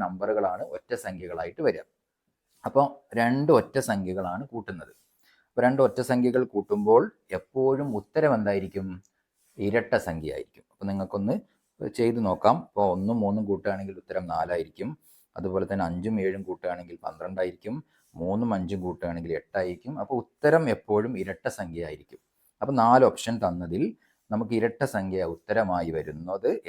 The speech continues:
ഏതൊക്കെയാണെന്ന് നോക്കാം. അപ്പോൾ അവസാനത്തെ നമ്പറുകളാണ് എല്ലാത്തിൻ്റെയും പരിശോധിക്കേണ്ടത്. ഓപ്ഷൻ ഒന്നിൻ്റേത് ആറാണ്. അപ്പോൾ അതൊരു ഇരട്ട സംഖ്യ ആയതുകൊണ്ട്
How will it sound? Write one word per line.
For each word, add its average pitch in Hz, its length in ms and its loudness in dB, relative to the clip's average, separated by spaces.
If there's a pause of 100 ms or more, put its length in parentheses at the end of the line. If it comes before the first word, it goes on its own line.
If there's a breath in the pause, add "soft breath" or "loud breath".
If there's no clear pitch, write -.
ഏതൊക്കെയാണെന്ന് 82 760 -8
നോക്കാം. 73 280 -10 (400)
അപ്പോൾ 117 220 0 (160)
അവസാനത്തെ 98 640 0
നമ്പറുകളാണ് 90 640 -2
എല്ലാത്തിൻ്റെയും 85 640 -10
പരിശോധിക്കേണ്ടത്. 82 720 -6 (520 soft breath)
ഓപ്ഷൻ 113 240 -2 (100)
ഒന്നിൻ്റേത് 101 420 4 (160)
ആറാണ്. 92 320 4 (140)
അപ്പോൾ 95 160 -2
അതൊരു 98 220 2
ഇരട്ട 87 200 -10 (120)
സംഖ്യ 90 320 -2
ആയതുകൊണ്ട് 80 440 -2